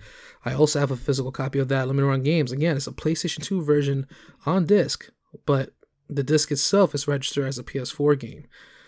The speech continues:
Um, and I, I just hope that, and also, uh, Star Wars Republic Commando. And I, I just hope that we, I, I wanna see more. I wanna see more games like that, in other words. Games from early two thousands, and, you know,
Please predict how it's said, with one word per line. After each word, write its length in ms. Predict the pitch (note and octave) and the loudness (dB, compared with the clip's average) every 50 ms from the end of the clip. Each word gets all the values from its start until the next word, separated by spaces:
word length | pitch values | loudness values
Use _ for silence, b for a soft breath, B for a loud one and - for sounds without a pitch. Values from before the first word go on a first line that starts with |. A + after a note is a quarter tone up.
| b b b b b b - | b b b b b b -2
Um, 600 | D3+ D3 C#3+ C#3 C3+ C3 B2+ B2 B2 A#2+ - _ _ _ _ _ _ _ _ _ _ _ _ _ _ _ _ _ _ _ _ _ _ - | 0 2 4 4 2 2 0 -2 -4 -8 -8 _ _ _ _ _ _ _ _ _ _ _ _ _ _ _ _ _ _ _ _ _ _ -4
and 300 | D#3 D#3 D3 C#3+ C#3 C3+ | -2 0 0 0 0 -2
I, 320 | - D3+ - - D#3 D3 | -2 -4 -2 -2 -4 -4
I 60 | D3 | -2
just 240 | C#3 - F#3 - - | -2 0 0 0 0
hope 320 | - - - A2 G#3+ - | 2 2 2 2 0 0
that, 260 | - E3 D#3+ D3+ D3 D3+ | 0 0 2 2 0 0
and 140 | E3 D#3+ | 0 2
also, 300 | E3 E3 - - D#3 D3 | 2 2 2 2 2 2
uh, 200 | - D3 D3 C#3+ | 2 0 0 0
Star 240 | C3 - - D#3 D3 | -2 -2 0 2 4
Wars 160 | D3 C#3+ C3+ | 4 4 4
Republic 300 | C3+ C3 - D3 C3+ C3+ | 2 0 0 2 2 0
Commando. 580 | - - C3+ C3+ C3+ C3 B2 B2 B2 A#2 A2+ _ B B B B B B B B B B B | -2 -2 -2 -2 0 -2 -2 -4 -8 -12 -14 _ B B B B B B B B B B B
And 160 | F3 D3+ C#3+ | -2 -2 0
I, 200 | C#3 D3 D3+ D3+ D3+ | 2 2 2 2 4
I 60 | D#3+ | 2
just 220 | C#3+ F3+ F#3 - - | 2 4 2 0 2
hope 320 | - F3 F3+ F#3 F#3 - | 2 2 2 2 2 2
that 200 | - E3+ D#3 D3 | 2 2 4 4
we, 500 | C#3+ D3+ D#3+ D#3+ E3 E3 E3 D#3+ D3 D3+ b b b b b b b b b b b b _ _ _ _ _ _ _ _ _ - | 2 2 2 2 2 2 2 2 0 -2 b b b b b b b b b b b b _ _ _ _ _ _ _ _ _ -2
I, 120 | - E3 - | 0 0 4
I 100 | D#3 E3 | 6 6
wanna 180 | E3 F#3 F3+ | 6 6 6
see 140 | - - F#3+ | 4 4 4
more. 260 | F3 F3 E3 B2+ C3 - - - | 4 4 2 2 -2 -8 -16 -8
I 80 | - D3 | -2 0
wanna 180 | C#3 D#3 D#3+ D#3 | 2 4 4 4
see 200 | - - F3+ D#3+ | 4 4 2 2
more 240 | D#3 D#3 D#3+ D#3+ | 4 4 4 4
games 260 | D3 C#3+ D3+ D3+ C3+ C#3+ | 4 4 2 2 2 0
like 160 | C3+ C3 - | -2 -4 -6
that, 180 | - B2 A2+ - | -8 -10 -6 -4
in 120 | D3+ C#3 | 0 0
other 180 | D3 C3 B2+ B2+ | 2 2 2 0
words. 360 | B2 A#2+ G#2+ - - - - | -2 -4 -8 -10 -12 -12 -10
Games 360 | - C#3 C#3+ D3+ D#3+ E3+ E3 | -8 -10 -6 -4 -2 -2 -2
from 120 | D#3 E3 - | -2 -2 0
early 200 | D#3 D#3 D#3 D3 | 2 2 2 2
two 160 | - - D3 | 0 -2 -2
thousands, 600 | C#3+ D3 C#3+ C#3 C#3 C#3 C#3 C#3 C3+ C3+ - - b b b b b b b b b - | -2 0 0 0 0 0 0 0 -2 -4 -6 -10 b b b b b b b b b 0
and, 360 | D3 C#3 C3 B2+ C3 C3+ C#3 | 2 2 2 2 0 -4 -6
you 180 | - C#3+ E3 D#3+ | -6 -2 0 2
know, 320 | D3+ C3+ C3 B2+ A#2+ - | 2 2 2 0 -4 -8